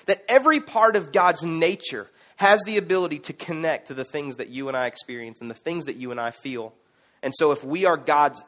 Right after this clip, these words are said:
temple and we are the dwelling place of the Spirit of God, that we understand that there's emotions that are able to connect to the emotions that we feel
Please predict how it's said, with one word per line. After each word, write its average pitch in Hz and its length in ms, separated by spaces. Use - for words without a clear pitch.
temple 139 460
and 135 140
we 170 140
are 165 60
the 143 100
dwelling 156 520
place 135 340
of 123 120
the 127 60
Spirit 165 260
of 135 120
God, 135 240
that 127 80
we 143 180
understand 143 480
that 135 120
there's 160 200
emotions 139 640
that 127 120
are 127 140
able 147 300
to 135 120
connect 131 440
to 123 60
the 120 100
emotions 123 420
that 113 160
we 120 100
feel 113 340